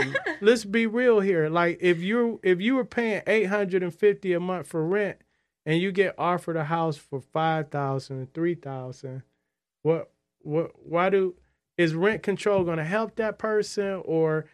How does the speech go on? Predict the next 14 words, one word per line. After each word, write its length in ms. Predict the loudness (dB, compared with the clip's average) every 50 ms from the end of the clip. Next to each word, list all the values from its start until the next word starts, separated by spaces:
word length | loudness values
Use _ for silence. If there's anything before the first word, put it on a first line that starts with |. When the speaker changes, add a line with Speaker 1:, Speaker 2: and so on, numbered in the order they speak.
| _ _ _ _ _ _ _
Speaker 2:
or 440 | 4 4 6 6 4 4 2 0 -8 _ _ _ _ _ _ _
that 260 | 2 2 2 2 2
person 420 | 2 2 4 4 2 0 -2 -4 -2
passed 460 | -2 0 0 2 0 0 -2 0 0
up 180 | 0 0 0
on 220 | -2 -4 -2 -2 -2
that, 320 | -2 -2 -2 -4 -6 -8 _
an 160 | -4 -2 -2
investor 520 | -2 -2 0 0 2 2 2 0 -4 -8 -8
comes 420 | -6 -4 -4 -2 -2 -4 -4 -4
in 160 | -4 -4 -2 -4
and 140 | -6 -4 -2
buys 460 | -2 0 0 0 2 0 0 0 -2
it 240 | -4 -4 -4 -6